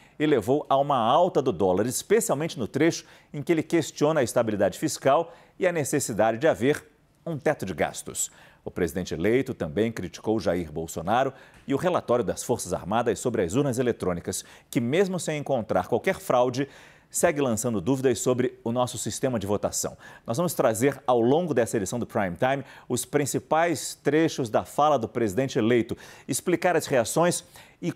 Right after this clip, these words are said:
como essa, como esse discurso pode influir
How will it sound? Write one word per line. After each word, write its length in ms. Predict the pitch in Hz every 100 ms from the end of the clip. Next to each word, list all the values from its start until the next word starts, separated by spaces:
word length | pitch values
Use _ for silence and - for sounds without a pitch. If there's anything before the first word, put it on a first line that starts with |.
| _ -
como 460 | 190 247 196 113 - -
essa, 840 | 131 135 - - 131 123 120 110 -
como 160 | 208
esse 160 | 170 151
discurso 800 | 120 - - 165 196 - 107 - - - _
pode 360 | - 156 135 170
influir 600 | 170 - 135 160 180